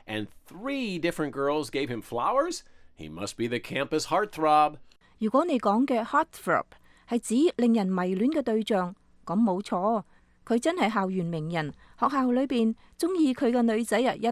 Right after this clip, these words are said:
Speaker 2: 大堆啊。
Speaker 1: A heartthrob, H E A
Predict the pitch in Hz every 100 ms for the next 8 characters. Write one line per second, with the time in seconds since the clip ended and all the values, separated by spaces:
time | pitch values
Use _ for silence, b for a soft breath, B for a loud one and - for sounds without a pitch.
0 | - 190 185 185 233 220 180 - - _
1 | - - 117 131 123 233 294 - - 92
2 | 73 95 170 b b b 123 175 214 -
3 | - - 156 156 156 - 120 135 151